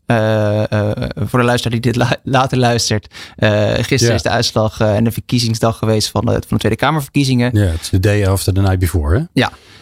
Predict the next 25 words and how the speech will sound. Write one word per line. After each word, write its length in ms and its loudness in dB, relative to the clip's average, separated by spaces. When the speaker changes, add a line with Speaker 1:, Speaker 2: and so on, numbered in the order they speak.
Speaker 1:
En, 500 2
ehm, 560 2
eh, 500 0
ik 220 -2
denk 100 2
dat 100 -2
iedereen 220 2
verbaasd 420 0
is 160 0
en 60 2
we 60 2
moeten 220 0
kijken 320 0
hoe 140 -2
dit 260 -2
zich 300 -2
gaat 200 -4
uitpakken 600 0
en 140 0
wat 140 -2
voor 180 -4
gevolgen 380 -2
dit 180 0
gaat 200 -4
hebben. 320 0